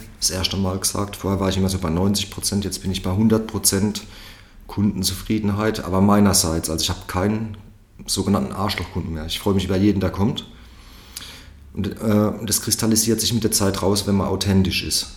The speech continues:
Wer mich kennt hier, ähm, ich hab eine große Klappe, ich übertreib gar nicht, ich mach Scherze, ähm, aber ich sag mal Meinung. Und tatsächlich, äh, die Leute, wo es nicht passt, die bleiben weg, aber andere, die es gut finden, kommen. Und so macht mir,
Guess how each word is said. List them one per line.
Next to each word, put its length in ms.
Wer 160
mich 180
kennt 280
hier, 400
ähm, 300
ich 120
hab 80
eine 100
große 320
Klappe, 260
ich 80
übertreib 440
gar 100
nicht, 160
ich 60
mach 220
Scherze, 640
ähm, 460
aber 140
ich 60
sag 240
mal 80
Meinung. 480
Und 80
tatsächlich, 540
äh, 40
die 80
Leute, 240
wo 60
es 100
nicht 160
passt, 460
die 40
bleiben 320
weg, 300
aber 220
andere, 220
die 80
es 100
gut 180
finden, 300
kommen. 340
Und 80
so 180
macht 240
mir, 140